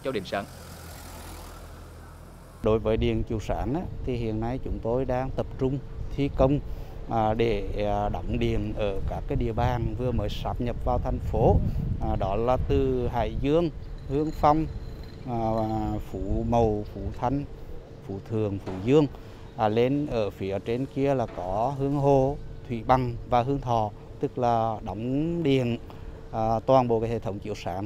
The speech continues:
Speaker 2: trước, ừm, Tết Nguyên đán năm hai nghìn không trăm hai mươi hai.
Speaker 1: Lãnh đạo Công ty Cổ phần Môi trường và Công trình Đô thị Huế khuyến cáo, trong ngày cao điểm, nhất là ngày ba mươi Tết, người dân ở các vùng thu gom ban ngày tranh thủ đưa rác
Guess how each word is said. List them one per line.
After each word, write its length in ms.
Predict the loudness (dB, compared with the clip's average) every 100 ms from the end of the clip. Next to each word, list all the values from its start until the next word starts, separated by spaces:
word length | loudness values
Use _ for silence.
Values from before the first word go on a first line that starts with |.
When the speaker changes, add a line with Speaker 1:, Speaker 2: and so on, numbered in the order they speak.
| -6
Speaker 2:
trước, 160 | -6 -8 -10 -14 -16 -16 -14 -6
ừm, 580 | -4 -2 -2 -2 -2
Tết 220 | -4 -4 -4
Nguyên 200 | -2 -2
đán 240 | -2 -4 -6 -6 -4
năm 140 | -2
hai 100 | -2
nghìn 180 | -4 -4
không 120 | -4 -6
trăm 140 | -6 -6
hai 100 | -6
mươi 100 | -4
hai. 160 | -4 -6 -8 -14 -16 -20 -20 -20 -20 -20 -20 -20 -20 -20 -20 -20 -20 0
Speaker 1:
Lãnh 160 | 2 4
đạo 180 | 0
Công 200 | 2 -2
ty 160 | 0 -2
Cổ 160 | 0 0
phần 260 | 0 0
Môi 100 | 0
trường 280 | 2 2 2 -4 -4
và 180 | 0 0
Công 200 | 0 0
trình 200 | 0 0
Đô 100 | 0
thị 160 | -2 -2
Huế 140 | -4
khuyến 200 | -4 -4
cáo, 300 | 0 0 -2 -8 -20 -20 -4
trong 140 | -4
ngày 140 | -2 -2
cao 180 | -2 0
điểm, 220 | 2 0 -2 -8
nhất 280 | -6 -6 -6
là 80 | -6
ngày 220 | -4 -4
ba 140 | -4
mươi 140 | -4 0
Tết, 220 | 0 -2 -6 -20 -6
người 120 | -4
dân 220 | -2 0
ở 100 | -2 -2
các 160 | -2 -2
vùng 200 | -4 -4
thu 140 | -6
gom 200 | -2 0
ban 140 | -2 0
ngày 200 | 0 -2 -10 -8
tranh 120 | -6 -4
thủ 260 | -4 -4 -6
đưa 140 | -6
rác 200 | -2 -4